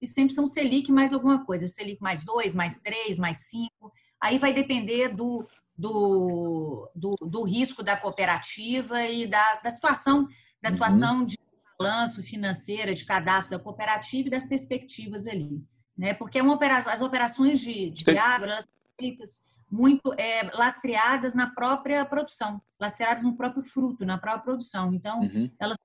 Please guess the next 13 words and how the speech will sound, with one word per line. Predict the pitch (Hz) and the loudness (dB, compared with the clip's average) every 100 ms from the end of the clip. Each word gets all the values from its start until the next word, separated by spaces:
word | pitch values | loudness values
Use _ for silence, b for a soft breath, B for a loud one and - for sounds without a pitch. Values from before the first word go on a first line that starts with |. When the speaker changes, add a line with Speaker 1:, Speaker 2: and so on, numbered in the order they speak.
| _ _ - | _ _ -6
Speaker 1:
é, | 247 214 214 208 190 - 185 185 175 | -4 -2 0 2 0 0 -2 0 0
é, | 170 160 - _ _ | -2 -4 -10 _ _
elas | - 202 | -2 -2
são, | 196 240 254 | 2 2 2
elas | 208 208 | 2 -2
são, | - 214 240 233 - | -2 -2 0 0 0
é, | 190 185 - 185 175 170 | -2 -2 -2 -2 -2 -2
é, | 160 - - | -6 -10 -2
mais | 208 208 | 0 0
curtas, | - 262 330 - 381 370 - - | -2 -2 -2 -2 -6 -6 -10 -10
né, | 175 220 311 | -2 0 0
essas | 196 185 170 | -2 -2 -4
operações, | 180 190 185 175 185 247 330 - | -4 -2 -2 -2 -4 -4 -4 -10